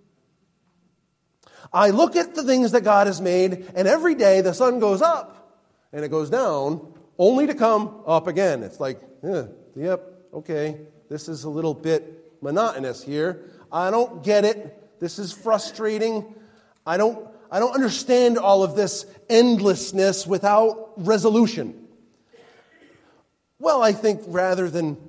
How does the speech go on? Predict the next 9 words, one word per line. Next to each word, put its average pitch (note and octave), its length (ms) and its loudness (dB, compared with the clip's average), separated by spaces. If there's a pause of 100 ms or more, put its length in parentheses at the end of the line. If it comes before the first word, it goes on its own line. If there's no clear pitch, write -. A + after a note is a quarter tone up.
(240)
figuring F#3 440 0
out F#3+ 320 0
by D#3+ 140 0
observing F#3 520 0
those G3+ 240 2
things, A3 260 -2
I'm G#3 140 0
just G#3 160 -6
gonna F#3+ 240 0